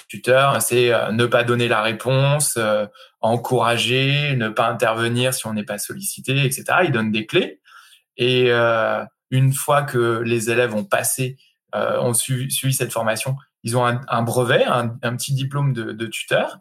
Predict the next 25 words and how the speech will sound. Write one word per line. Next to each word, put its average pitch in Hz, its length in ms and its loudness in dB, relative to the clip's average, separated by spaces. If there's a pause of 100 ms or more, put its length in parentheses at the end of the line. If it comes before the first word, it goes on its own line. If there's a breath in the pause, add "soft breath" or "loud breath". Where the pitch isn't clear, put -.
(420)
Et 120 320 -4
dès 131 220 0
lors, 160 360 2
n'importe 196 680 2
qui 208 240 -4
peut 170 160 -6
être 151 100 -8
tuteur 180 640 -2
d'un 123 260 0
autre 190 240 0
élève. 127 420 0 (720 loud breath)
Et 117 160 2
une, 131 240 2
donc 120 180 -2
ça, 151 120 0
c'est 139 120 0
un 110 60 0
premier 107 300 -4
outil. 240 420 -2
Et 156 80 0
le 113 80 -4
deuxième 120 400 0
outil 113 220 -4
qu'il 113 180 -10
donne, 180 320 2